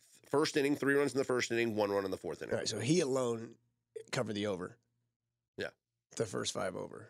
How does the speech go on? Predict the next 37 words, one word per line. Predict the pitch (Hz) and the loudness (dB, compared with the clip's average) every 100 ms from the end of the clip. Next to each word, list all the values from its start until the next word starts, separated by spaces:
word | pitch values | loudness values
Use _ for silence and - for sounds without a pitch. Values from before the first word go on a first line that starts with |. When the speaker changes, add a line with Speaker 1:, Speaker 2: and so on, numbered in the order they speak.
| - | -8
Speaker 1:
Mm-hmm. | 98 123 - _ _ - | -6 -6 -10 _ _ -10
Speaker 2:
Yeah, | 110 107 | -6 -4
I'm | |
sure | 120 151 | -2 0
that | 139 | 2
happens | 135 135 123 | 0 -2 -2
a | |
lot | 120 113 95 78 | 0 0 0 -2
when | 104 | -6
he's, | 113 113 104 - - - - | -6 -4 -6 -8 -12 -10 -2
again, | - 151 160 | 2 6 6
for | - 156 | 6 6
us | 120 | 8
Speaker 1:
Against | 127 156 | 8 6
Speaker 2:
starters | 160 123 | 6 8
Speaker 1:
the | |
Angels, | 127 151 117 110 101 | 8 8 4 2 0
he | 107 | -2
gave | 101 101 95 | 2 2 4
up | 104 | -2
four | - - 127 | -4 2 4
runs | 127 123 123 110 | 6 4 2 0
on | 95 | 0
three | 107 113 110 | 2 2 2
hits | 110 110 92 | 2 0 -4
in | 85 | -6
seven | - - 101 117 | -2 4 6 6
innings. | 123 143 165 | 4 4 4
Speaker 2:
Seven. | 64 - - - _ - | 2 -4 -10 -16 _ 2
Speaker 1:
And | 104 98 98 | 4 6 4
those | 110 110 | 4 4
runs, | 110 104 107 - | 4 2 0 -2
two | - 131 | 2 4
in | 135 | 4
the | |
first | 123 117 107 113 | 4 0 0 2
inning, | 107 101 | 2 0